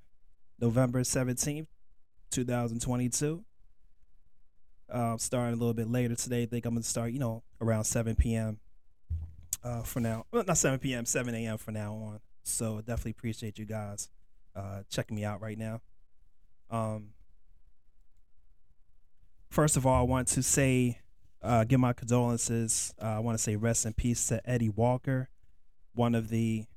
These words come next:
uh, most, um, respected guys I know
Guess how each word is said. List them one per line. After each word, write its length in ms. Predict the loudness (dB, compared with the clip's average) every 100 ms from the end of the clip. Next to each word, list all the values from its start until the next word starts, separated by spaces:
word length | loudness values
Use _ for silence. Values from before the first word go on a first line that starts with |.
| -18 -18 -18 -20 -12 -4
uh, 320 | -2 -2 -4 -8 -16 -18 -14 -2
most, 480 | 4 4 4 0 -8 -14 -20 -10 -4
um, 420 | -2 -2 -4 -10 -14 -4
respected 540 | 0 2 2 0 -2
guys 300 | 2 4 4
I 120 | 4 2
know 420 | 2 2 0